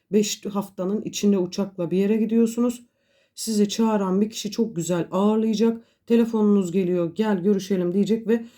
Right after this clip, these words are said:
o görüşmenin arkasında da çok güzel ağırlanacaksınız.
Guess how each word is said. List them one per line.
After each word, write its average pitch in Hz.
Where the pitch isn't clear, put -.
o 226
görüşmenin 202
arkasında 190
da 214
çok 220
güzel 170
ağırlanacaksınız. 214